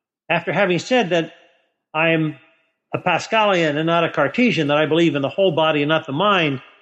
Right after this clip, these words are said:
I find myself returning to the mind and thinking, who are the giants? Who are these great thinkers? And how can I possibly try to summarize them and try to make sense of their contribution, not only to Islam, but to human history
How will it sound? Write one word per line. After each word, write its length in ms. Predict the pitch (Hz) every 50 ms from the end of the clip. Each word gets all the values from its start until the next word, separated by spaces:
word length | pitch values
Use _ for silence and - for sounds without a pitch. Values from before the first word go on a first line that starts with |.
| _ _ _ _ _ _ _ _ _ -
I 80 | 156
find 240 | 156 - 180 175 170
myself 480 | 165 151 - - 170 160 - - - - - _ _ _ _ _ _ _ _
returning 540 | 143 139 - - 214 240 226 196 175 156 -
to 100 | - 165
the 80 | 147 143
mind 420 | 147 151 151 147 147 147 143 139
and 140 | 147 139 131
thinking, 400 | - 185 - - 160 139 120 - - _ _ _ -
who 160 | 220 226 214
are 80 | 196
the 80 | 165 160
giants? 580 | 139 - 175 170 170 170 160 151 156 156 - - - - _ _ _ _ _ _ _ _
Who 100 | - 226
are 60 | 226 196
these 180 | 180 175 -
great 300 | - - 170 165 160 160
thinkers? 520 | - 170 160 139 - 151 147 143 - - - - -
And 120 | 156 147
how 180 | - 190 196 185
can 160 | - 190 170
I 140 | 170 185 175
possibly 720 | - - 180 175 170 - 180 151 131 156 156 151 147 131 - - _ _ _ _ _ _ _ _ _ _
try 240 | - - 208 208 196
to 80 | 170
summarize 640 | 156 - - 202 190 180 170 160 160 156 156 151 - -
them 240 | 160 151 151 147
and 100 | 139 139
try 220 | 131 - 196 185 185
to 80 | 170
make 260 | 156 156 156 147 - -
sense 400 | - 196 180 175 160 - - - - -
of 180 | 147 143 123
their 120 | 160 185 185
contribution, 840 | 190 - 175 170 - 160 143 139 160 156 156 - 156 143 143 139
not 180 | 143 147 165 170
only 160 | 160 151 -
to 140 | - - 143
Islam, 440 | 135 - - 190 196 196 190 180 160
but 160 | 139 139 -
to 80 | 143 123
human 280 | 165 175 165 156 147
history 500 | 139 190 202 - - 165 156 147 139 139